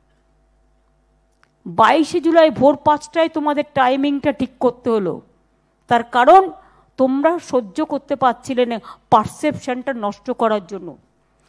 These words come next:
আমি আবার বলে যাই, যদি কেউ চোর হয়, ডাকাত হয়, তৃণমূল কংগ্রেস স্পেয়ার করে না।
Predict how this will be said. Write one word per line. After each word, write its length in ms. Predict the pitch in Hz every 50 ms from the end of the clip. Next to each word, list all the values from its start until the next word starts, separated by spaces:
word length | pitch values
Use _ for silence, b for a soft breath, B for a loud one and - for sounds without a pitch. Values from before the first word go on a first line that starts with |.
| _ _ _ _ - -
আমি 240 | - 277 311 339 349
আবার 340 | 359 359 359 381 403 415 403
বলে 240 | 403 403 403 392 370
যাই, 320 | 359 311 262 226 196 190 - - _ _ _ _ _ _ _ _ _ _ _ _ _ -
যদি 300 | 196 294 349 370 403 392
কেউ 240 | - 403 392 392 370
চোর 500 | - - - - 403 415 415 415 392 381
হয়, 220 | 392 392 381 359
ডাকাত 480 | 294 262 359 381 392 392 392 392 370 392
হয়, 140 | 381 370 370
তৃণমূল 440 | 370 359 370 381 381 370 381 370
কংগ্রেস 360 | - 381 370 370 370 381 349 -
স্পেয়ার 340 | - - 359 359 370 370
করে 280 | 359 370 349 349 359 359
না। 320 | 359 359 349 320 269 -